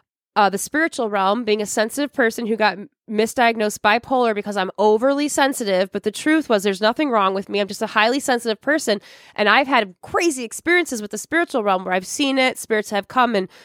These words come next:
spoken to me. I've done all these insane things. I've talked about it before. How did that happen? I believe 'cause I'm a hypersensitive person. Sensitivities can come out in emotional responses. So I do believe the spiritual realm, which is where disembodied spirits is,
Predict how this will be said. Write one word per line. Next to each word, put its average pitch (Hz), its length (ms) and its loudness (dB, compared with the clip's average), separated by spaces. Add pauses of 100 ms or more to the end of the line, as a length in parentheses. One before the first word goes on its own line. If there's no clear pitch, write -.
(120)
spoken 320 460 2
to 294 80 2
me. 285 200 2
I've 190 420 -2
done 294 160 4
all 370 100 6
these 311 160 0
insane 247 320 -2
things. 220 160 -4
I've 196 100 -4
talked 202 260 -4
about 208 140 0
it - 80 -8
before. 190 340 0 (220)
How 269 220 2
did 285 100 -2
that 277 160 2
happen? 262 420 2 (200)
I 226 180 4
believe 220 360 -4
'cause - 140 -6
I'm 202 200 0
a 202 160 -2 (300)
hypersensitive 202 840 0
person. 196 500 0 (220)
Sensitivities 247 800 0
can 202 140 -4
come 208 180 -4
out 190 220 2
in 208 120 2
emotional 202 840 0
responses. 208 880 0 (180)
So - 220 0
I 240 120 4
do 254 160 0
believe 262 260 -2
the 214 80 -4
spiritual 254 580 0
realm, 208 240 4
which 208 160 -4
is 202 160 -4
where 208 180 0
disembodied 208 800 -2
spirits 214 500 -4
is, 196 280 -8